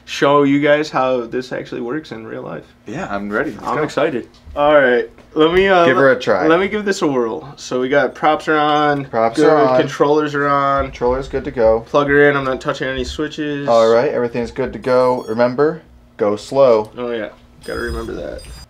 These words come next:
Speaker 1: It's a little bit harder line of sight. In the goggles, if you're flying an F P V, you, you're gonna be able to tell if your left's up, your right's up. So I'm gonna give this a whirl though. We're gonna do our turtle mode switch. We're gonna arm,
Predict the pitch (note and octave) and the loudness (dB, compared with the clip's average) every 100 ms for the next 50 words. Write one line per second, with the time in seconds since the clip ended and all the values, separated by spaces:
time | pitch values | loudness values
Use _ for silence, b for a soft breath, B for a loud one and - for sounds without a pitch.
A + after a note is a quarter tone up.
0 | - - E3 A3 A#3+ A#3+ G3+ G#3+ F3+ D#3 | -20 -16 -4 -2 -2 -6 -4 -4 -2 -2
1 | D3+ C3+ - D3 A#2+ D3 D#3 D3+ F#3+ G3+ | -2 -4 -4 -4 -2 -2 -4 0 2 2
2 | G3 F#3+ F3+ E3+ F#3 F3 D#3+ C3+ D3 - | 0 -2 -4 -6 -4 -4 -2 -2 -4 -4
3 | C3+ C#3+ C3+ B2+ C3 D3+ D3 D3+ C#3+ C#3+ | -4 -2 0 0 -2 -4 -2 -2 2 2
4 | B2 C3 - B2+ B2 C3+ A#2 A#2+ A#2+ B2 | 0 -4 0 2 2 0 0 0 0 0
5 | B2 A#2 A#2 A2+ B2 A2+ - D3 B2+ A#2+ | -2 -2 -2 -2 -2 -6 -4 -6 -4 -4
6 | D#3 F3 F#3 E3 D#3+ D3 C#3 C3+ C3 C#3 | -4 -4 -4 -6 -6 -2 2 2 2 0
7 | E3+ D#3 C#3 C3 A#2 A2+ D3 C#3 A#2 A2+ | 0 -4 -6 -4 -6 -8 -4 -2 -2 -4
8 | - D3+ D#3+ D#3+ D#3+ - F3 - - - | -6 -6 -4 -6 -8 -8 -6 -6 -8 -18
9 | B B B B B2+ C3 C3 A2+ D#3 E3 | B B B B -8 -4 -4 -6 -4 -2
10 | C3 C#3+ | 0 0